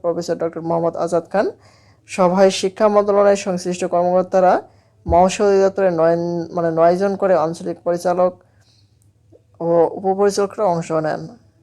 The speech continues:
আর কোন অঞ্চলের কতজন এমপিওভুক্ত? এখানে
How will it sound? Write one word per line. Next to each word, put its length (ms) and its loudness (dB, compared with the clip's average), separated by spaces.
আর 100 -10
কোন 240 -4
অঞ্চলের 380 0
কতজন 360 0
এমপিওভুক্ত? 480 -2
এখানে 280 0